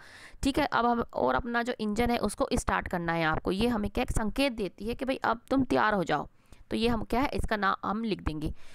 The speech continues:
अब है यातायात पुलिस या ट्रैफिक पुलिस को हम बोलते हैं इंग्लिश में। यह है यातायात के नियमों को क्या है, पालन करवाती है। ये क्या हमें बताते हैं ना कि नहीं आपको अब रुकना है,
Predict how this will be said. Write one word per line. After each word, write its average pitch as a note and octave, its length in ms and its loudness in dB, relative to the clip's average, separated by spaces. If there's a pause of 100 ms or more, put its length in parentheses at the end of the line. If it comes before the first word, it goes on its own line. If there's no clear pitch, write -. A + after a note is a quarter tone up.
(340)
अब C#4+ 160 2
है D#4 140 4
यातायात A#3+ 600 2
पुलिस F3 440 -2
या G#3 140 0
ट्रैफिक A3 420 -2
पुलिस A3+ 260 -4
को - 200 -2
हम G3+ 140 2
बोलते F#3 320 0
हैं G3+ 60 -2
इंग्लिश F#3 260 -2
में। G#3+ 100 -4
यह A3 260 0
है C#4+ 120 0 (560)
यातायात C4+ 520 2
के C4+ 100 0
नियमों G3 320 0
को G3+ 60 2
क्या G#3 140 0
है, B3 140 4
पालन G3+ 360 0
करवाती F3+ 420 -2
है। F#3 60 -8
ये F#3 60 -4
क्या G3 160 -4
हमें G3 140 -2
बताते F#3+ 340 -2
हैं A#3+ 40 0
ना B3+ 60 -2
कि B3 100 -2
नहीं G#3+ 180 -4
आपको G3+ 340 0
अब G3+ 220 0
रुकना G3 320 0
है, G#3 240 0